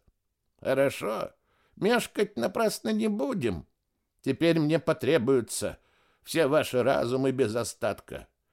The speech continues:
От хворой девицы толку немного. Куда я мысли ваши направлю, сами почувствуете. Главное, следуйте, куда поведу». На миг отпустив руку Мерин, старуха,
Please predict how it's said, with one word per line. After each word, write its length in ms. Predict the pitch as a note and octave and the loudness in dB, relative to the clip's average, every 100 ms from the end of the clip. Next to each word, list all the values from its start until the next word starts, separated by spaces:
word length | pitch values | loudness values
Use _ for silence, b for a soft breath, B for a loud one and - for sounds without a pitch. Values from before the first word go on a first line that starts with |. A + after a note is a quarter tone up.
| _ _ _ | _ _ _
От 140 | - | -8
хворой 380 | - F3+ A3 F#3+ | -2 0 4 2
девицы 520 | F3 F#3+ G3+ - F3 | 2 0 0 0 -2
толку 400 | D#3 A3 E3+ E3 | 0 2 2 2
немного. 640 | E3+ D3+ D3+ D#3+ G2 - - _ _ _ _ _ _ _ | 0 2 0 0 -4 -8 -16 _ _ _ _ _ _ _
Куда 280 | A2 G2 C3 | -4 2 4
я 180 | C3 | 4
мысли 420 | A#2+ C#3 A2 - A#2+ | 2 0 -2 -2 0
ваши 360 | B2 B2+ A2+ | 2 0 -2
направлю, 600 | A#2 A#2+ - C#3 A#2 B2 | -4 -4 0 2 2 0
сами 340 | A#2 - A2+ A2 | 0 -4 -2 -4
почувствуете. 1000 | - G#2 G#2 - - E2+ D2+ - D#2+ - _ _ _ _ - | -4 -4 -6 -6 -8 -10 -10 -12 -20 -20 _ _ _ _ -6
Главное, 680 | C3 F#3+ A3 G3 G3+ G3 | 0 2 2 2 4 4
следуйте, 720 | F3+ E3 F#3 G#3 F#3+ F#3+ F#3+ | 4 2 2 6 4 4 2
куда 420 | F3+ F3+ D3 F3 F#3+ | 2 0 2 2 4
поведу». 760 | E3 E3 F3+ D3 G#3 D3+ - _ _ _ _ _ _ _ _ _ F2+ | 2 4 4 6 4 4 -2 _ _ _ _ _ _ _ _ _ 0
На 140 | G#2+ | 2
миг 240 | A#2 B2 | 4 2
отпустив 580 | A#2+ - A#2+ - B2+ - | 0 -2 -4 -2 -2 -2
руку 240 | A#2 G2+ G2 | -4 -4 -4
Мерин, 480 | F#2+ C3 A2 D#2 - _ _ _ | 0 2 2 0 -8 _ _ _
старуха, 640 | - - A2+ D3+ G3+ - | -16 -2 0 0 -2 -6